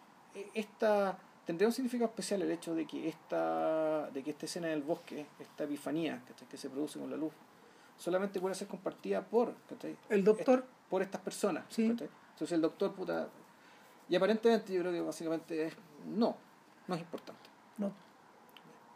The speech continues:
Speaker 1: No es importante que sea, que no sea, ¿cachai? Esto es algo, el,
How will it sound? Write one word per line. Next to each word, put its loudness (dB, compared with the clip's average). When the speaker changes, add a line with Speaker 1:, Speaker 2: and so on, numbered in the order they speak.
Speaker 1:
No -2
es -2
importante -10
que -10
sea, -6
que -8
no -6
sea, -4
¿cachai? -8
Esto -10
es -8
algo, 0
el, -2